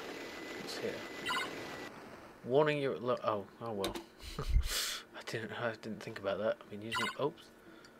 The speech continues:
Been using up fuel in this joyriding.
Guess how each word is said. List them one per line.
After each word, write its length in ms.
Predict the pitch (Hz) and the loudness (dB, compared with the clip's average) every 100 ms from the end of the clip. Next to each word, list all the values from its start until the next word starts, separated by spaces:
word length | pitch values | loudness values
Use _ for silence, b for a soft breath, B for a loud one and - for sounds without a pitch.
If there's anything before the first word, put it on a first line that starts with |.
| - - | -14 -6
Been 1160 | - - - - - - - - - - 107 | -4 -4 -6 -16 -14 -14 -12 -12 -14 -12 -6
using 200 | 113 113 | -4 -2
up 100 | 113 | -4
fuel 460 | - - 127 110 104 | -4 2 6 6 4
in 80 | 101 | 2
this 300 | 104 - - 104 | 0 -2 -4 0
joyriding. 600 | 113 117 110 110 110 | 8 8 10 8 6